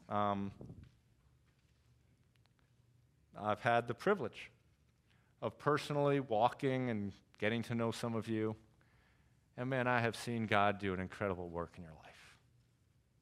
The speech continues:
I have seen the desire of some of you to grow in your understanding of God's word and have that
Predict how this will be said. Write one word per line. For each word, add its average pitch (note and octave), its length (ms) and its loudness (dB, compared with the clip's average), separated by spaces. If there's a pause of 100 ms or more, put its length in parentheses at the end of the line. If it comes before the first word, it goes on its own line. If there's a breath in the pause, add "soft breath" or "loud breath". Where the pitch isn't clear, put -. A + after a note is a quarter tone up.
(1400)
I A2 100 0
have A2 140 2
seen A2 600 -4 (800)
the G#2+ 80 -4
desire A2 640 4
of A2 80 0
some A2 200 -2
of A2 140 -2
you A2+ 240 0
to - 160 -10
grow G2+ 540 2
in G#2+ 80 0
your A2 80 -2
understanding G#2+ 480 -2
of G2 80 -6
God's G2+ 340 4
word G2+ 400 2
and F#2 100 -4
have F#2 220 0
that F2+ 320 2